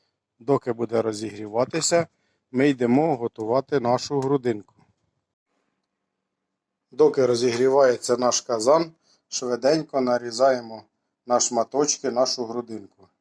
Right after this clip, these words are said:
Якби вона була більш жирна, то можна було б олію і не використовувати. Казан добре розігрівся,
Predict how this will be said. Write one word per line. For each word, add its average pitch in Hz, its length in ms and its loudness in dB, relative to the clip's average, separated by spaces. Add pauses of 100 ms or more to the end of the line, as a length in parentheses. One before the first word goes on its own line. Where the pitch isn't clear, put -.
Якби 120 320 -2
вона 120 300 2
була 117 300 -2
більш 117 480 -6 (100)
жирна, 120 540 -2 (520)
то 120 120 -10
можна 147 340 2
було 127 220 -2
б 113 80 -14
олію 143 460 -4
і 123 80 -18
не 120 180 -2
використовувати. 123 1000 -6 (1160)
Казан 135 480 4 (160)
добре 123 440 2
розігрівся, 120 840 -4